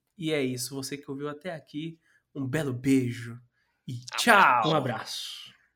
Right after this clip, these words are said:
Speaker 2: Tchau, tchau.
Speaker 1: Ah.
Speaker 3: Então, sobre a teoria do macaco chapado,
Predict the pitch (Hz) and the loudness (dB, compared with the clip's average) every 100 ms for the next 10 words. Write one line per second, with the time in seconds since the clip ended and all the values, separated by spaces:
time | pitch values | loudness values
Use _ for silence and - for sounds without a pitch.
0 | _ - - 131 - _ _ _ 131 123 | _ -16 -6 -4 -4 _ _ _ -4 -4
1 | 120 _ _ _ 147 - 170 180 160 156 | -6 _ _ _ -2 0 4 6 6 4
2 | 156 196 180 214 196 165 160 170 190 - | 10 10 12 10 10 6 4 4 2 2
3 | 190 - 135 131 117 101 | 0 0 0 -2 -4 -10